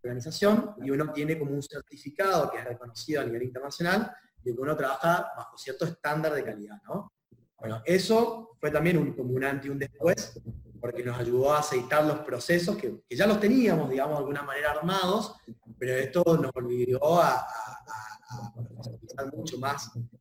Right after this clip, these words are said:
eh, todo lo que ocurre en la empresa, tener indicadores, este, bien definidos, una política de calidad, recibir auditorías, con la presión que eso, que eso implica, porque vienen auditores de, de Rosario, de Buenos Aires, a ver cómo trabaja la empresa.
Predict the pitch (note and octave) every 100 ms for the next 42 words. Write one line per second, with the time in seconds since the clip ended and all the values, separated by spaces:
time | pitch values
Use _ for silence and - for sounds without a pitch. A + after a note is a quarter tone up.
0 | A#2+ A2+ G#2+ C3 B2+ A#2+ A2+ A#2+ A#2 A#2
1 | A#2+ F3 F3 E3+ E3 C#3+ A#2+ A#2 A2+ A2+
2 | A2+ B2 D#3+ E3+ E3 D3+ C#3 C#3+ A#2+ -
3 | A#2 - - A2+ - A#2 _ - C3+ C3+
4 | A#2+ B2+ E3 F3+ D#3+ C#3+ B2+ A#2+ - A2
5 | A2 A2+ A2+ A2+ B2+ E3 E3 D#3 - -
6 | - B2 B2 - B2 A#2+ A#2 A#2 C#3 F#3
7 | F3+ D#3+ C#3+ C#3 - - _ _ B2 B2
8 | B2 B2+ B2+ - F#3 F3 D#3+ B2+ B2+ -
9 | - A#2+ A2+ F3 F#3+ F3+ E3+ D3 B2+ A2
10 | A2 A#2+ A#2+ A#2 A#2 A#2 B2+ A#2+ G#2+ G#2+
11 | G#2+ G#2 - - D3 C#3+ C3 A#2+ A2 A2
12 | - D3+ D3 C#3+ C3 A#2+ - - - A#2
13 | A2 B2+ B2+ A#2+ - - A2+ A2+ A#2 F3+
14 | E3+ D3 - C3+ B2